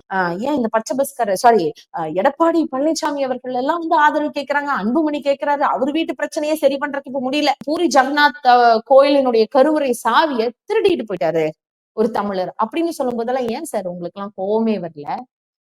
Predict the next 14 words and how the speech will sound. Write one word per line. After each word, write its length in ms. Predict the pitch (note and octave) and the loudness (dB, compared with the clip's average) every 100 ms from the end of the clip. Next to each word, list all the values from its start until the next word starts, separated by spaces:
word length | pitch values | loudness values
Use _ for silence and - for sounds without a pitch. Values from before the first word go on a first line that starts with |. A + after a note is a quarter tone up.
| - | -12
ஏ-, 420 | F#4 _ _ E4 | -12 _ _ 0
ஏங்க 560 | A4 E4 G#3 G#3+ A#3 A#3+ | 2 2 4 6 6 6
ஒரு 160 | B3+ | 4
தமிழர் 380 | B3 D4+ F#4 E4+ | 6 4 4 2
தானங்க 280 | D#4 E4 D#4 | 0 -8 -6
இன்னைக்கு 280 | D4 C4 C4+ | -4 0 2
ஃபினான்ஸ் 580 | A3+ B3 E4 G4 F4 | 2 0 -2 -2 -2
மினிஸ்டரா 340 | E4+ - F4+ D#4+ | -4 0 0 2
வேற 180 | D#4 D4 | 2 0
உட்கார்ந்துருக்காங்க, 580 | D#4 E4 C#4+ C4+ A#3 E3+ _ _ | -4 -8 -2 -2 -2 -6 _ _
அம்மையார் 460 | A#3 D4 D4 B3 A3 | -6 2 4 4 2
நிர்மலா 320 | A#3+ D4 E4+ | -2 2 2
சீதாராமன் 520 | D#4+ C4+ C4+ A#3 G#3+ | 2 4 4 4 0
அவர்கள். 380 | F#3 F#3 - | -4 -2 -2